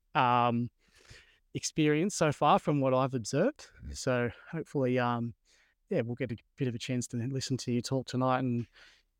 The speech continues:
Speaker 1: and go from there.
Speaker 2: Yeah, thank you. Um, yeah, I, I, I listened to the first, um, episode and I thought it was, um, it was bang on and, um,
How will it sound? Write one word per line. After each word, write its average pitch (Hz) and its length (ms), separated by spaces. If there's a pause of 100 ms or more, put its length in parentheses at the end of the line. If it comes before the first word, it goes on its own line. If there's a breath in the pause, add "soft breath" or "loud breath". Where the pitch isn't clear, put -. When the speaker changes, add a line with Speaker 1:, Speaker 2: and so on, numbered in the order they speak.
Speaker 1:
and 120 100
go 131 120
from 120 200
there. 139 240 (1500)
Speaker 2:
Yeah, 160 160
thank 156 240
you. 113 180
Um, 113 300
yeah, 120 420 (180)
I, - 60
I, 131 180
I 131 120
listened 104 380
to 82 60
the 78 60
first, 92 480
um, 90 360
episode 95 420
and 92 180
I 85 120
thought 90 200
it 85 100
was, 87 300
um, 87 320 (420)
it 92 40
was 85 160
bang 90 220
on 95 300
and, 87 260
um, 85 340